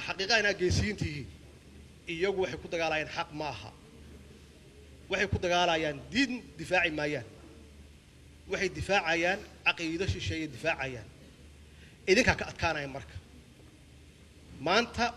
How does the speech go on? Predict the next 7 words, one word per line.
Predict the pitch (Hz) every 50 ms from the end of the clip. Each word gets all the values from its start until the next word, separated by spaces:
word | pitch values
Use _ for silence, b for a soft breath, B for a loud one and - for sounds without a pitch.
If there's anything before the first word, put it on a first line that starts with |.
| 185
waxay | 185 147 175 165
ku | 165 - -
joogaan | - 214 214 208 196 202 202 214 226 247 247 - - -
nabaddiidku | 160 165 165 160 165 226 240 226 - - - - -
naxdin. | 165 151 - 147 160 196 202 190 165 - - - - - - - - - - -
Xaqiiqo | - 160 170 165 190 202 202 226 208
weeye. | 185 160 131 117